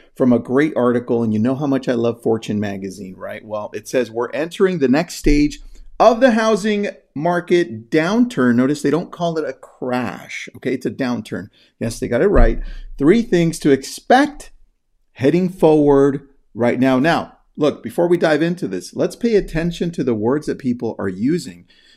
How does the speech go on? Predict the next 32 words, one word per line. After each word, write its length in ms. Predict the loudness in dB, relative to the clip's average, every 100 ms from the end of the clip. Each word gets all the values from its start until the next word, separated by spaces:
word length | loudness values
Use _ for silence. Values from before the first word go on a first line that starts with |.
| _
because 280 | -2 0 2
you, 120 | -2
you 160 | 0 0
have 220 | 0 -4
two 180 | -4 -6
sides 420 | -2 -2 -2 -4
to 100 | -8
this. 260 | -8 -10 -4
One, 360 | -2 -2 -4 -10
it's 140 | -16
a 60 | -12
crash. 520 | -2 0 0 -2 -6
We're 120 | -10
gonna 180 | -6 -6
get 300 | -2 -4 -2
there 180 | -4 -2
no 160 | -2 -2
matter 280 | -4 -4
what. 380 | -4 -4 -4 -8 _ _ -4
The 140 | 2
other 180 | 4 4
one 200 | 2 0
is 160 | -2 -4
like, 200 | -6 -2
"Hey, 160 | 0
it's 140 | 0 -2
a 60 |
downturn. 440 | -2 -2 -2 -4 -6
It's 120 | -6
a 60 |
correction." 720 | -12 -6 -6 -6 -6 -4 -4 -6 _ _ _ _ _ _
And 380 | 2 2 2